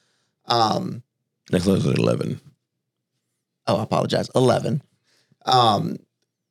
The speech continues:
Speaker 1: but you have y-, that. That's one of the cooler functionalities of Walmart as a marketplace, because let's say they live down a dirt road, backwoods, they need a trailer axle.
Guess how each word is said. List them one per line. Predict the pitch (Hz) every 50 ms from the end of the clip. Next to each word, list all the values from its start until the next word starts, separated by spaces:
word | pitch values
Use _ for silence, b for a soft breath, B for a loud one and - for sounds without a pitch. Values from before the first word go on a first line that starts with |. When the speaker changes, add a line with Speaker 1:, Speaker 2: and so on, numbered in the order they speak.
| _ _ _
Speaker 1:
but | 156 220 202 170
you | 196 196
have | 185 190 202 202 175 139 139
y-, | 151 147 135 120
that. | 143 156 143 127 135
That's | 147 160 190 196 226
one | 226 214
of | 196 151
the | 139
cooler | - - - - 160 156 165 151 135
functionalities | 131 - - 135 123 120 - 131 123 113 113 113 117 113 110 110 101 113
of | 107 104 104 104 104 98 - -
Walmart | - 131 120 127 127 131 120 117 113 110 110
as | 110 117 110
a | 113
marketplace, | 110 107 107 107 - 107 - - 120 110 107 107 104
because | - - 117 - 127 113 110 110 113 - - _ _ _ _ _ _ _ _ _ _ _ -
let's | 139 135 143 165 190 190 -
say | - 190 170 175 165 156 156 151
they | 151 139 143 151 156
live | 147 143 143 143 131
down | 139 127 123 113
a |
dirt | 110 110 131 135 135 -
road, | - 123 123 123 123 123 123 120 120 120 120 113 117 - _ _ _ _ _ _ _ _ _ 127 - _ _
backwoods, | - 135 131 131 131 - 127 127 120 120 117 110
they | 123 135 131
need | 127 123 110
a | 104
trailer | - 127 113 107 101 95
axle. | 92 95 98 - - - -